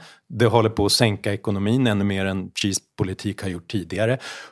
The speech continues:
Och sen skapar det här otroliga dilemmat. Det ögonblick vi öppnar upp så kommer det bli kaos därför att vi har inte vaccinerat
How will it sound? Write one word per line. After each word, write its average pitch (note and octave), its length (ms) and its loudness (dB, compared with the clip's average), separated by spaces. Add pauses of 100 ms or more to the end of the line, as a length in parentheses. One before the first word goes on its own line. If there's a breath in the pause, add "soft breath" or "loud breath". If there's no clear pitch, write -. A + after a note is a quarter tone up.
(200 loud breath)
Och C#3+ 160 6
sen A#2 180 4
skapar A2 380 2
det C3 60 2
här A#2+ 120 2
otroliga A2 680 0
dilemmat. G2+ 580 -2 (160 loud breath)
Det B2+ 240 2
ögonblick A#2+ 560 2
vi G2+ 160 2
öppnar A2 300 0
upp G#3 260 -2
så A#2+ 100 -2
kommer A2 240 2
det G#2+ 80 2
bli F#2+ 200 -4
kaos F#2+ 380 -4
därför - 220 -2
att G2+ 120 -2
vi G#2 80 -2
har G#2+ 200 2
inte G2 160 -4
vaccinerat C#3 800 -2